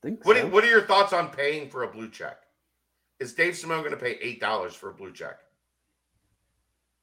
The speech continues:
Speaker 1: Uh, right now, I would say that was highly unlikely.
Speaker 2: Are you gonna be upset if I pay eight dollars for Bearcat Journal to have a blue check?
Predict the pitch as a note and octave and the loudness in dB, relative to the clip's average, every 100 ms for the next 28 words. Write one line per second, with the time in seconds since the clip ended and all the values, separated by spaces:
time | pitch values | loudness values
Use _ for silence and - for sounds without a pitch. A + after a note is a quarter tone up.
0 | - D3+ C3 A#2+ - - B2+ C#3 F#3+ - | -2 2 4 2 0 -6 -4 2 2 0
1 | C#3+ C#3+ E3+ G3+ D#3 - - C3 C#3 C3+ | -4 0 0 0 -2 -8 -2 0 0 -4
2 | - - - - C#3+ C#3+ C#3 - A#2+ C3 | -8 -20 -20 -2 0 4 4 4 0 -6
3 | - - - E3 F3 D#3 D3+ C3 A#2+ A2 | -6 -6 -4 0 2 2 0 0 -2 -4
4 | G2 - - - _ _ _ _ _ _ | -6 -6 -6 -6 _ _ _ _ _ _
5 | _ _ _ _ _ _ _ _ _ D3 | _ _ _ _ _ _ _ _ _ 0
6 | C#3+ D#3+ G#3+ G#3+ G#3 - - E3+ D#3 C3 | 2 4 4 6 6 4 2 2 2 0
7 | C#3 D3+ D#3+ C#3+ C#3 B2+ C3 B2+ B2+ B2+ | 2 4 4 2 -2 0 -4 -2 0 2
8 | B2 A2+ - A2+ A#2+ A#2+ B2 G#2+ A2 G#2+ | 0 -6 -8 -10 -4 -2 -2 -4 -4 -6
9 | G2+ F#2 F#2 F2+ D#2+ E2+ D#2+ - | -6 -8 -8 -10 -12 -18 -18 -20